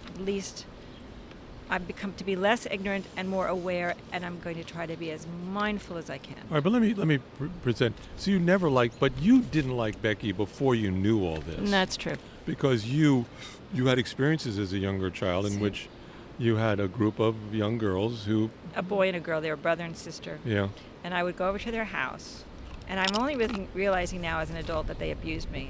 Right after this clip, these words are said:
Speaker 1: I think I mentioned this on another Bar Crawl pod-, Bar
Speaker 2: Yeah.
Speaker 1: Crawl podcast, but they abused me. They u-, they made fun of my name. Okay, this is what they'd say. "You know what your name sounds like? It sounds like a chicken. Buck, buck, buck, bucky. Buck, buck,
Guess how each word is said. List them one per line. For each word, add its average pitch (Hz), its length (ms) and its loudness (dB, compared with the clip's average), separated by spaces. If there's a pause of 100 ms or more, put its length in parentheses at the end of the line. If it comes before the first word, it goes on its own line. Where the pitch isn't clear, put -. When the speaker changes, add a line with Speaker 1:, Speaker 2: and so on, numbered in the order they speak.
Speaker 1:
I 196 60 -8
think 381 200 -8
I 466 40 -6
mentioned 202 340 -4
this 170 180 -6
on 165 100 -6
another 151 340 -6
Bar 147 240 -6
Crawl 143 240 -10
pod-, 147 240 -10 (260)
Bar 156 140 0
Speaker 2:
Yeah. 107 80 2
Speaker 1:
Crawl 139 260 -2 (240)
podcast, - 480 -10
but 165 80 -6 (540)
they 208 220 0
abused 214 360 -2
me. 160 320 -8
They 180 120 -4
u-, 185 220 -4
they 185 140 -4
made 185 180 -2
fun 247 160 -6
of 247 60 -2
my 285 140 -2
name. 208 340 -4 (640)
Okay, 175 140 -6
this 185 220 -6
is 196 80 -8
what 208 120 -4
they'd 202 180 -4
say. 156 260 -2 (500)
"You 240 80 -2
know 285 80 2
what 330 120 0
your 330 100 -2
name 302 140 0
sounds 294 260 -4
like? 330 160 -2 (360)
It - 60 -12
sounds 330 200 -4
like 320 120 -4
a 285 60 0 (180)
chicken. - 300 -4 (880)
Buck, 349 120 4 (140)
buck, 349 100 2 (160)
buck, 349 100 2 (140)
bucky. 370 160 -2 (800)
Buck, - 100 -2 (140)
buck, 427 100 -2